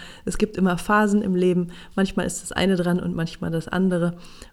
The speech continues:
Und, ähm, das ist alles, äh, hat alles seine Berechtigung und ist alles richtig so.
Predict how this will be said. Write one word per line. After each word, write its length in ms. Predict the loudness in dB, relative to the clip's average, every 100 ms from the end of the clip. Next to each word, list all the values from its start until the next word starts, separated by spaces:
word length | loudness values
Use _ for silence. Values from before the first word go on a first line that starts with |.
| -6
Und, 420 | 0 2 0 -2 -4
ähm, 340 | -2 -2 -4
das 160 | -6 -8
ist 220 | -8 -8
alles, 460 | -4 -2 -4 -8 -18 -20 -20 -6
äh, 60 | -4
hat 380 | -4 -4 -4
alles 220 | 0 0 0
seine 240 | 0 2
Berechtigung 720 | 2 0 -2 -4 0 0 0
und 380 | -2 -4 -4 -10
ist 200 | -16 -12
alles 340 | -8 -8 -10 -20 -20 -20 -20 -20 -20 -16 -6
richtig 440 | -6 -4 -12 -10
so. 300 | -6 -6 -6